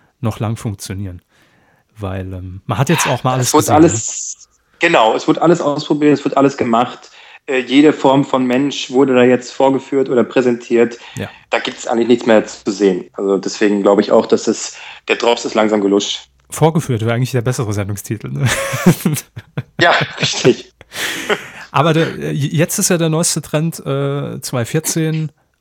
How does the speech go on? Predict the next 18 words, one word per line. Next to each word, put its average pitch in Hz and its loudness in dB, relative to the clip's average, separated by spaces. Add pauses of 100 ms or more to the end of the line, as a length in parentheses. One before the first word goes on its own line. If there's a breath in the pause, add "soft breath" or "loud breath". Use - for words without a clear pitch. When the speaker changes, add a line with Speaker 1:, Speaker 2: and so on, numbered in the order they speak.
Speaker 1:
auch 147 2 (360)
Kuppelshows, 180 -2
also 131 0
nur 139 6
die 127 0
Liebe 120 -6
zählt, - -4 (100)
wird 143 -6
ja 156 -4
zurückkehren 160 -10 (120)
mit - -8
Wayne 113 -4
Carpendale. 143 -8 (1300 loud breath)
Und, 170 0
ähm, 156 0
R 151 0
T - -6
L, 160 0